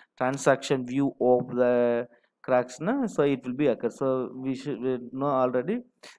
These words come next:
uh, what are the way it will be occur, na? The transfer cracks, no, also occur, no?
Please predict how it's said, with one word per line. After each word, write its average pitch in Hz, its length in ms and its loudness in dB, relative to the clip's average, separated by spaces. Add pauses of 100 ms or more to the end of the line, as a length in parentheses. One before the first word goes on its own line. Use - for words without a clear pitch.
(120)
uh, 127 500 2
what 123 280 6
are 147 80 4
the 135 320 0
way 147 220 4
it 127 260 -4
will 127 100 -4
be 131 140 2
occur, 127 220 2
na? 156 180 0
The 143 140 0
transfer 131 540 2
cracks, 120 580 -2
no, 131 100 -2
also 120 440 0
occur, 113 260 -4
no? 180 180 -6